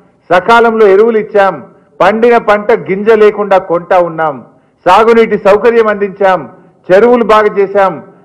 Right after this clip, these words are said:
చెక్ డ్యాములు బాగు చేశాం, రైతును రాజు చేసినాం మేము. ఆనాడు ఈ రాష్ట్రంలో తొంభై తొమ్మిది లక్షల మెట్రిక్ టన్నుల వడ్లు పండితే, ఈరోజు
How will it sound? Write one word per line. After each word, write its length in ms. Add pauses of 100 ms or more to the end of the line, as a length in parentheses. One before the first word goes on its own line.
(220)
చెక్ 120
డ్యాములు 340
బాగు 220
చేశాం, 560 (360)
రైతును 580
రాజు 260 (120)
చేసినాం 360
మేము. 300 (960)
ఆనాడు 400
ఈ 140
రాష్ట్రంలో 840 (340)
తొంభై 380
తొమ్మిది 380
లక్షల 360
మెట్రిక్ 420
టన్నుల 260 (100)
వడ్లు 180
పండితే, 720 (360)
ఈరోజు 760